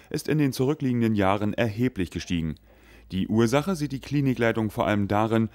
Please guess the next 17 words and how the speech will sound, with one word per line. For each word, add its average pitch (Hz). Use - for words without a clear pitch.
dass 104
das 117
Leistungsspektrum 110
qualitativ 113
immer 110
besser 98
geworden 85
ist. -
So 98
zeigt 110
sich 127
dann 135
auch 127
der 127
Geschäftsführer 117
sichtlich 120
erfreut 107